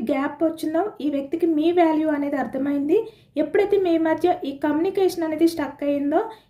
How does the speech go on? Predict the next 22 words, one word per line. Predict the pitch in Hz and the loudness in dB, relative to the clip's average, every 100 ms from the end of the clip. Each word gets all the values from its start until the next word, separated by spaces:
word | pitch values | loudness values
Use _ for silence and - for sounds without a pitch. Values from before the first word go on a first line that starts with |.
| - | -2
ఈ | 285 | 2
వ్యక్తికి | 320 320 381 339 | 4 2 -2 0
మీతో | 285 330 349 330 269 | 0 2 2 2 2
మాట్లాడాలి | 285 311 339 330 320 311 302 | -2 2 4 6 4 2 2
అనే | 294 302 - | 2 0 -4
ఫీలింగ్ | - 302 339 359 - 254 | -2 4 4 4 0 -6
ఎక్కువైపోయింది. | 262 339 320 262 247 233 196 196 _ _ - | -2 4 4 2 -4 -6 -8 -10 _ _ -6
ఇంకా | 302 403 415 - | -4 -2 -4 -4
ఈ | 311 | 0
వ్యక్తి | 294 294 359 | 2 2 2
ఏంటంటే | 339 320 320 370 415 - _ - | 2 2 2 -2 -4 -12 _ 2
మీతో | 285 330 392 - 262 | 4 4 2 0 0
ఎప్పుడు | 269 370 | 2 2
మాట్లాడాలి | 370 302 294 320 302 285 294 294 | 2 0 0 0 2 2 2 2
అనే | 285 | 0
విధంగా | 277 262 269 269 349 453 - | -2 -2 0 0 -2 -2 -2
ఎదురు | 277 392 415 | 2 4 6
చూసే | 370 330 330 | 4 4 4
విధంగా | 311 302 294 330 381 - | 4 2 0 -2 -4 -4
ఎమోషనల్ | 294 277 311 294 277 226 | -2 -2 -4 -4 -4 -4
అవుతున్నారు. | 214 208 196 196 - _ _ _ _ _ _ _ 262 | -4 -4 -6 -8 -20 _ _ _ _ _ _ _ 4
మళ్ళీ | 330 415 | 6 6